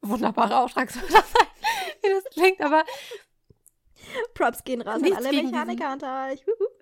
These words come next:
Speaker 2: <laughs>
Speaker 1: Also nichts gegen diesen
Speaker 2: <laughs>
Speaker 1: Berufsstand, aber es ist doch irritierend, dass eine millionenschwere Frau nicht einfach, dass sie auch generell so durch die Gegend fragt, so, "Hey, kennst du jemand? Kennst du
Speaker 2: Ja.
Speaker 1: vielleicht jemand?" Und dass sie nicht einfach
Speaker 2: <laughs>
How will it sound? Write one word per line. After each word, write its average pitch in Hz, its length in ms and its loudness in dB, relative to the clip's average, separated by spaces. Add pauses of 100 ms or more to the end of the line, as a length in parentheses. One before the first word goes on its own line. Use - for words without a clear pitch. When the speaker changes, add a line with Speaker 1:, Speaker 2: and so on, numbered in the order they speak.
(100)
Speaker 2:
<laughs> - 1200 -10 (280)
Speaker 1:
Also 269 220 0
nichts 330 220 -2
gegen 247 180 -8
diesen 214 200 -8
Speaker 2:
<laughs> 196 60 -10
Speaker 1:
Berufsstand, 208 600 -12
aber 214 400 -6 (260)
es - 160 -8
ist - 240 -12
doch - 320 -8
irritierend, 320 680 -4
dass 196 140 -10
eine 208 180 -8
millionenschwere 226 760 -8
Frau 226 580 -6
nicht 226 360 -10
einfach, 214 480 -12 (260)
dass 294 180 0
sie 302 120 -6
auch - 140 -6
generell 233 440 -8
so 226 80 -8
durch 202 180 -12
die 196 160 -16
Gegend 247 340 -6
fragt, 190 340 -10
so, 196 60 -10
"Hey, 190 160 -12
kennst - 260 -12
du 339 40 -4
jemand? 349 540 -2
Kennst 226 260 -8
du 240 60 0
Speaker 2:
Ja. 339 60 -2
Speaker 1:
vielleicht 494 260 4
jemand?" 466 340 2 (400)
Und 269 180 -2
dass 262 160 -2
sie 240 100 -8
nicht 233 200 -10
einfach 240 400 -6
Speaker 2:
<laughs> - 260 -6